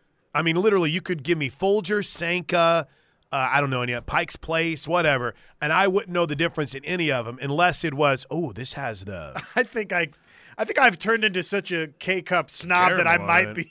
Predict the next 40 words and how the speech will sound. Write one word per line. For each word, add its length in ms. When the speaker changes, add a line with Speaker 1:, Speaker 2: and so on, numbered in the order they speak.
Speaker 2:
able 280
to. 280
Speaker 1:
Oh, 100
really? 440
Speaker 2:
Yeah, 180
like, 160
I 80
Speaker 1:
Proud 80
Speaker 2:
think 140
Speaker 1:
of 40
Speaker 2:
I 40
Speaker 1:
you. 40
Speaker 2:
could 140
tell 180
you, 180
"Oh, 120
that's 240
the 220
McCafe," 800
or, 20
Speaker 1:
Proud 140
of 60
Speaker 2:
"That's 200
Speaker 1:
you. 60
Speaker 2:
the 60
Starbucks." 380
Speaker 1:
That's 260
awesome. 220
Where 160
were 200
we? 160
Oh, 140
text 360
line. 140
This 160
is 100
Gunny's 320
fault. 340
Gunny 280
writes, 380